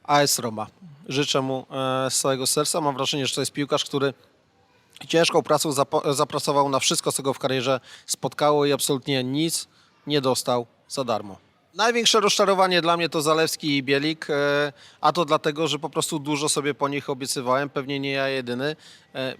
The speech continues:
Bielik miał jakieś swoje momenty, ale nieliczne.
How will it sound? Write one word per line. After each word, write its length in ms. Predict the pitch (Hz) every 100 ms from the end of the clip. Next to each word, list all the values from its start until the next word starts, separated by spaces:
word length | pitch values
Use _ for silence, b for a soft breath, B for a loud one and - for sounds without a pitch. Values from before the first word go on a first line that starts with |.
| 135
Bielik 400 | 143 190 185 -
miał 140 | 170
jakieś 300 | 156 156 143
swoje 280 | - 156 147
momenty, 600 | 139 139 139 151 165 170 _ b b _ _ _ -
ale 180 | 139 139
nieliczne. 520 | 131 127 113 156 165